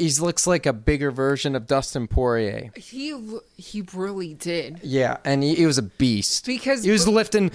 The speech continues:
Speaker 1: he was deadlifting more than all of us. Me and Randy and Jared, he was lifting, he was deadlifting more than both of us,
Speaker 2: Yeah,
Speaker 1: all three of us.
Speaker 2: what did you think of his workout?
Speaker 1: Uh, this is Phil Daru, who put us in a strength and conditioning workout. He, notably,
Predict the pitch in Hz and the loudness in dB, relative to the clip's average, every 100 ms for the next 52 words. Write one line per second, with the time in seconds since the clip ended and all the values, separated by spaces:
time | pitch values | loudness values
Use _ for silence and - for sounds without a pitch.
0 | - 202 202 151 190 180 180 175 165 160 | -2 2 4 4 2 2 0 0 0 2
1 | 156 131 123 117 101 101 - - 160 175 | 2 0 0 0 -2 -8 -10 -2 0 2
2 | 160 156 156 147 135 117 139 143 139 123 | 2 2 2 0 0 2 2 4 0 0
3 | 143 - 139 - 143 127 113 131 131 - | -2 -2 -4 0 0 0 2 2 2 -2
4 | 123 117 107 107 107 101 101 104 - - | -2 -2 0 0 0 -2 -8 -10 -10 -12
5 | 233 254 135 117 110 95 190 262 320 - | -4 -2 0 2 2 0 -2 -2 -2 -4
6 | 254 233 247 226 208 208 180 165 - 170 | -2 -2 -4 -4 -6 -6 -8 -10 -6 -6
7 | - 151 123 - _ _ - - - _ | -6 -6 -8 -10 _ _ -20 -20 -20 _
8 | _ 143 143 139 160 147 - 165 151 151 | _ 4 4 2 0 0 2 4 4 4
9 | 135 131 139 - 156 147 143 147 151 127 | 4 4 2 2 0 0 -2 -2 -4 -4
10 | - 147 143 127 131 - 131 117 - - | -2 -2 -4 -2 -2 -2 -2 -4 -8 -6
11 | 139 127 120 120 120 - - _ _ - | 0 0 2 2 2 0 -6 _ _ -2
12 | - 147 139 135 139 - - _ 143 165 | 2 2 2 2 0 -4 -20 _ 2 4
13 | 220 143 135 123 | 4 0 -2 -2